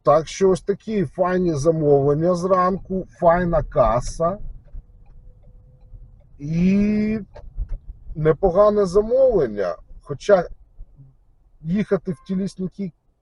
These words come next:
конечно, не близький, не, не, не близький світ, но і майже шістсот чистими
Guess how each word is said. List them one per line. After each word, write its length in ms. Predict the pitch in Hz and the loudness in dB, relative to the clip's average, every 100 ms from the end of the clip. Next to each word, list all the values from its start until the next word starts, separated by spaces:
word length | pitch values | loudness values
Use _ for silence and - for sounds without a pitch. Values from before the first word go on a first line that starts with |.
| _ _ | _ _
конечно, 640 | - 170 175 165 170 160 147 - _ _ _ _ _ - _ _ _ _ _ _ _ _ _ 64 _ _ _ _ _ _ _ _ _ - | -12 -6 -4 -6 -4 -6 -6 -12 _ _ _ _ _ -20 _ _ _ _ _ _ _ _ _ _ _ _ _ _ _ _ _ _ _ -8
не 140 | 156 | -6
близький, 520 | 165 214 285 - - - | -4 -4 -6 -8 -14 -12
не, 340 | 151 156 165 165 165 | -8 -4 -4 -6 -8
не, 360 | 165 165 165 170 160 170 | -10 -8 -6 -6 -6 -8
не 260 | 175 175 170 | -8 -6 -4
близький 440 | 196 277 - 135 | -4 -8 -10 -12
світ, 300 | 123 120 104 - _ _ _ _ _ _ _ _ _ _ _ 143 | -14 -14 -16 -18 _ _ _ _ _ _ _ _ _ _ _ -14
но 760 | 151 202 208 220 220 262 277 | -8 -6 -4 -2 2 4 4
і 180 | 254 240 - _ | 0 -6 -8 _
майже 440 | 170 208 214 208 | 2 4 4 -2
шістсот 600 | 208 - 202 - 214 214 - _ _ _ _ _ | -8 -10 -14 -8 -2 -2 -4 _ _ _ _ _
чистими 680 | - 214 220 - 139 101 76 | -10 -8 -6 -8 -10 -10 -12